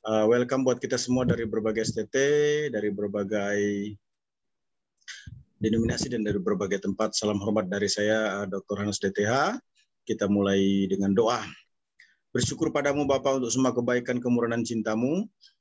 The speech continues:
Engkau Allah yang hebat, dahsyat, heran, luar biasa, mengurapi, menguduskan, memberkati pelayanan ini bagi hormatmu. Kami mengharapkan menantikan belas kasihanmu. Teman-teman sahabat yang masih dalam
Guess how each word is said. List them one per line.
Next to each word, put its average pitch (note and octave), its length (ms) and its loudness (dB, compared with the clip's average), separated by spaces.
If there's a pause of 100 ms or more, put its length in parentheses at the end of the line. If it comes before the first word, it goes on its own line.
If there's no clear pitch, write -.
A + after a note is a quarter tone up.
(140)
Engkau A2 240 -2
Allah B2 320 0
yang A#2+ 80 -8
hebat, B2+ 400 0
dahsyat, A#2 400 -2
heran, - 160 -2
luar G#2 160 -2
biasa, A2 480 0
mengurapi, G#2 480 -2
menguduskan, A2 560 -2
memberkati G#2 560 -2
pelayanan G2+ 480 0
ini D#3+ 320 2 (480)
bagi A#2+ 240 0
hormatmu. A#2 560 -2 (560)
Kami A#2+ 240 2
mengharapkan A#2+ 480 2
menantikan B2 560 2
belas A2+ 240 -6
kasihanmu. B2 640 0 (400)
Teman-teman A#2+ 400 0
sahabat B2 560 -2
yang A#2 240 -2
masih A#2+ 480 0
dalam A2 560 0